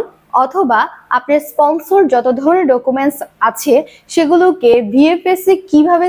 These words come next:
সাবমিশন করতে হবে এবং A to Z আপনার প্রসেসিংটা কি, সেই ভিএফএস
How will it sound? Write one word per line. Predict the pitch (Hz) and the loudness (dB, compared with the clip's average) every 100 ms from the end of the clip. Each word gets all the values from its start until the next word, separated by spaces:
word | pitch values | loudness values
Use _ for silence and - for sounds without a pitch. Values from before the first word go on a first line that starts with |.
| 349 | -2
সাবমিশন | 330 262 285 294 285 254 | -4 -2 -2 0 -2 0
করতে | 220 - 214 | -4 -2 0
হবে | 202 196 330 240 | 2 2 0 -2
এবং | 208 240 339 - _ - 320 | -4 -4 -4 -8 _ -2 0
A | 359 370 | 0 2
to | 370 339 202 | 2 2 0
Z | 247 190 294 - 233 | -2 0 -4 -2 -4
আপনার | 240 269 285 285 | -2 -2 -2 0
প্রসেসিংটা | 254 254 349 403 403 370 330 - | -2 0 -2 0 0 0 -4 -4
কি, | 226 285 - _ _ - | -4 -4 -6 _ _ -4
সেই | 339 339 359 381 - _ _ 208 202 | 0 0 0 -2 -8 _ _ -2 0
ভিএফএস | 269 311 359 370 403 | 2 2 2 0 -2